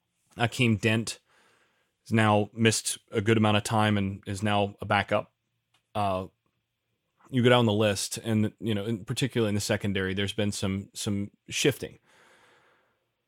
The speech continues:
So, yeah, that's worse than I expected. But like I said, not orders of magnitude worse. And when I look at the results on the schedule,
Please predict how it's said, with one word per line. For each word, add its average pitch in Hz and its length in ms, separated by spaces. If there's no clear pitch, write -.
So, 127 460
yeah, 185 400
that's 170 220
worse 180 360
than 160 160
I 123 100
expected. - 640
But 139 380
like 156 160
I 180 60
said, 143 260
not 196 260
orders 180 360
of 113 140
magnitude 110 640
worse. 98 380
And 120 80
when 127 120
I 135 40
look 190 220
at 254 140
the 139 200
results 131 460
on 123 80
the 107 60
schedule, 107 640